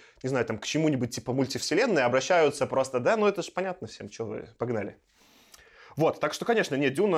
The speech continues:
это очень важное произведение, это, по сути же, первая книга, которая получила и Хьюго Небюла вместе, э, в свой год. Обязательно обсудим.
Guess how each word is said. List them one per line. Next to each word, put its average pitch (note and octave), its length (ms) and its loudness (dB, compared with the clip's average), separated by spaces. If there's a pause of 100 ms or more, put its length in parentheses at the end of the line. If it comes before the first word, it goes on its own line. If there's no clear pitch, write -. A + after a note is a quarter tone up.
(140)
это C3 320 4
очень C#3+ 240 2
важное C#3 320 2
произведение, C3 800 -2 (140)
это, - 180 -8
по C#3+ 60 -8
сути C3+ 120 -6
же, C#3+ 80 -6
первая D#3 240 2
книга, C3+ 220 -2
которая A#2 200 -2
получила B2 360 -4
и A#2 60 0
Хьюго - 200 -2
Небюла A#2 360 0
вместе, F3+ 580 -4 (320)
э, G2+ 80 -8
в - 80 -12
свой B2+ 180 2
год. A#2+ 320 0 (340)
Обязательно C3+ 380 0
обсудим. - 360 -6